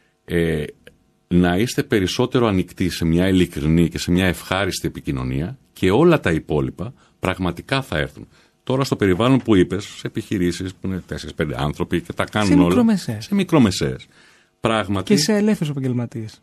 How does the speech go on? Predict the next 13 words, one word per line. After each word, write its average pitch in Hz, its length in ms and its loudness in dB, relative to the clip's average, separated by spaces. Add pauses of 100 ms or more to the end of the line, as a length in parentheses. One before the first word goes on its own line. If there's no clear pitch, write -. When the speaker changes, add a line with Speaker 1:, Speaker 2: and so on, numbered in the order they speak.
(140)
Speaker 2:
Πολύ 76 120 0
Speaker 1:
Βεβαίως. 139 240 2
Speaker 2:
σημαντικό, 120 440 -10
που 104 120 -4
είναι 208 80 0
και 147 200 0
Speaker 1:
Βεβαίως. 202 140 -2
Speaker 2:
μεγάλο, 202 320 -2 (300)
ε, 196 140 -2
μέρος 190 360 -2
των 185 320 0
ακροατών 170 440 -4
μας. 113 200 -6